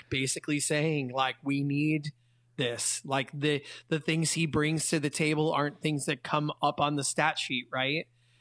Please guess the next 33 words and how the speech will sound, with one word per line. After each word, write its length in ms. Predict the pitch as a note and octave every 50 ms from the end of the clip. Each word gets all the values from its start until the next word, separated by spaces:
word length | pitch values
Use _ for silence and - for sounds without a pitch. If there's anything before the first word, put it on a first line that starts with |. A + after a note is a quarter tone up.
| _ _ _
And 440 | - D3+ D3+ D3+ D3+ D3 D3 C#3 - - _ _ _ _ - - - -
I, 120 | E3 - - -
I'm 280 | D#3+ F3 B3+ D#4+ E4+ E4
really 200 | E4 D4 A#3+ G#3+
hoping, 480 | G#3 G3+ F#3+ G3 F3 E3+ E3 D#3+ - - _ -
dude, 380 | D#3+ C#3 D#3 D#3 D3+ D3 D3 D#3
that 160 | D3+ D3+ D3+
the 80 | D#3+ D3+
Sharks 440 | - - - F#3 G3+ G#3 G#3 - -
can 240 | - F3+ D#3+ C#3
learn 220 | B2+ C3+ C#3 C3+ C3+
from 220 | - C3 B2 A#2+
this, 320 | B2+ C3 C3+ - - - -
right? 320 | - C3+ C#3+ D3 D3+ D3 -
That, 220 | D#3 D#3 D#3 - - - - - _
that 220 | - E3+ D#3+ - _ _
management 800 | - D#3 D3 C#3+ D3 F#3 G3+ F#3+ E3+ C#3 C#3 C#3 C#3 C3 B2+ - _ _ _ _ _ _
can 240 | - G3+ G3+ F#3+ E3+
learn 240 | D#3+ D#3 E3 F3+ F3
from 180 | - - D3 C#3
this 340 | C3+ C#3 C#3 C3+ - - - - - - - -
and 100 | - D#3+
they 80 | F3 F3
can 140 | D#3+ F3+ F3
go, 160 | E3 E3+ E3
"You 180 | E3 D#3+ F#3+ G3
know 120 | G#3 G3+
what? 320 | G3 G#3 G#3 G#3 G3+ - - - D#3 C#3+
Th-, 140 | D#3 G3 G#3+ - - -
Curtis 340 | - A#3+ A#3+ C#4 C#4 -
Gabriel 760 | - - - - F#3 F3 E3 E3+ E3 E3 D3+ C#3+ C#3+ C3+ C3+ - - - - - _ -
is 220 | F3 F3 D3+ D#3
not 420 | D#3 D3 C#3+ D3+ D3+ D3 C#3+ -